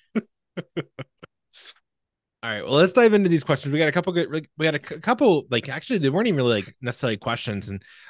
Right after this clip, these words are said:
Speaker 2: um, Brev and I were just chatting before this, and, you know, we haven't been getting a ton of questions lately. Um, and that's something that we would love to get from you guys. And, you know, I know on my end of things, I see that people are listening to these episodes of the Q and A's and such. And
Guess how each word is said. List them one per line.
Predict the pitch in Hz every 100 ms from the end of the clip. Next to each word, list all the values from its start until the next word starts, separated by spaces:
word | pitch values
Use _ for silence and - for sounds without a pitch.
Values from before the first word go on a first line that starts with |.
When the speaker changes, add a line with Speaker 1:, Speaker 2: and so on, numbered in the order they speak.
| -
Speaker 2:
um, | 104 98 95 87 82
Brev | 131
and | 135
I | 123
were | 117
just | 104
chatting | 120 117 104
before | 101 117
this, | 127 107 -
and, | 107 101 101
you | 98
know, | 95
we | 98 104 113
haven't | 110 175 233
been | 294
getting | 233 165
a |
ton | - 156
of | 185
questions | - 123 127 104 98
lately. | 104 90 98 - - - _
Um, | 107 101 98 95
and | - 110
that's | 127
something | 165 160
that | 131 107
we | 120
would | 123 107
love | 107 113
to | - 104
get | - 113 -
from | 107
you |
guys. | 104 104 101 104
And, | 104
you |
know, | 95 98 - -
I | 139 151
know | 147 139
on | 117 113
my | 117
end | 131 135
of | 135
things, | 131 127 -
I | 120
see | - 123
that | 131
people | 139 123
are | 117
listening | 123 127 123
to | 120
these | 120 113
episodes | 113 104 120 113
of | 117
the | 113
Q | 123 117
and |
A's | 110 113 110
and | 110
such. | 120 113
And | -